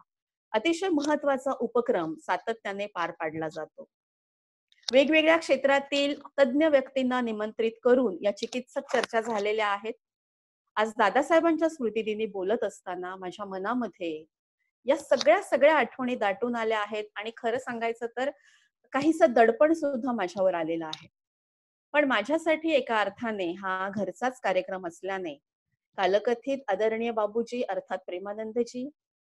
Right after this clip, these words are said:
कालकथित आदरणीय स्नेहजाताई, तसंच आपण ज्यांना अत्यंत आदरानं बाई असं संबोधत आलेलो आहोत त्या सुशीलाताई आणि या कार्यक्रमाची धुरा सांभाळणारे संगराज भाऊ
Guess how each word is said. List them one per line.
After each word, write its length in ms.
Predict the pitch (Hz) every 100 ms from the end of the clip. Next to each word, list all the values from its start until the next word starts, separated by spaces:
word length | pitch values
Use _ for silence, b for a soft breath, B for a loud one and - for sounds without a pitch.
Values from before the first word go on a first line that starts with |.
| _ -
कालकथित 600 | 185 208 214 220 - 240 -
आदरणीय 500 | 185 202 202 202 202
स्नेहजाताई, 920 | - 175 190 185 202 202 202 214 247 -
तसंच 280 | - - 202
आपण 320 | 190 - 208
ज्यांना 460 | 196 190 220 214 156 _ _ _ -
अत्यंत 400 | 226 - 320 339
आदरानं 720 | 339 - 196 196 247 277 208 - -
बाई 280 | 185 185 220
असं 300 | 294 285 330
संबोधत 640 | 320 254 233 247 254 247
आलेलो 340 | 214 190 190 196
आहोत 360 | 185 190 196 - -
त्या 300 | 185 185 208 _ _
सुशीलाताई 760 | - 180 202 202 208 214 226 247 _ _ _ _ -
आणि 200 | 208 247
या 160 | 247
कार्यक्रमाची 680 | 320 254 277 285 269 277 285
धुरा 280 | 247 233 220
सांभाळणारे 600 | 233 214 214 220 214 220
संगराज 520 | 220 185 190 208 202
भाऊ 300 | 196 196 196